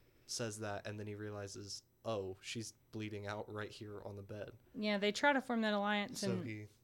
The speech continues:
Speaker 2: he's like, "Let's," she says, "Let's agree that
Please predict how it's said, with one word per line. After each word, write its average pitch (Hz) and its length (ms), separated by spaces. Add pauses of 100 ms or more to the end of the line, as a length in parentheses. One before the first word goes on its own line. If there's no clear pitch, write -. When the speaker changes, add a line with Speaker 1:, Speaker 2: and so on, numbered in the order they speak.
(400)
Speaker 2:
he's 214 160
like, 185 180 (140)
"Let's," 196 420
she 262 280
says, 196 340
"Let's 208 180
agree 202 380
that 180 240